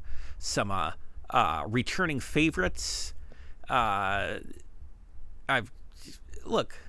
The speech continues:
people, I think people are gonna wanna do this. Who doesn't love talking about their shows that everybody seems to have forgotten? It'll be fun. Uh, I just got in touch with a past guest, uh, who had a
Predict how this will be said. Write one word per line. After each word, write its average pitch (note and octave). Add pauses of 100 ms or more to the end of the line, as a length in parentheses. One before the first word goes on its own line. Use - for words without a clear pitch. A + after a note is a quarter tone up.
(520)
people, -
I C#4
think D#4
people C4
are G#3
gonna F#3+
wanna D3
do F3
this. - (200)
Who A#3
doesn't A#3
love F3+
talking D3+
about C#3
their C3+ (160)
shows D3
that A2
everybody A#2+
seems B2
to A#2+
have G#2
forgotten? G2+ (760)
It'll -
be D#2+
fun. - (1700)
Uh, A#2
I -
just C3
got B2
in B2+
touch -
with -
a -
past -
guest, - (540)
uh, G#2+ (260)
who B2
had A#2+
a G2+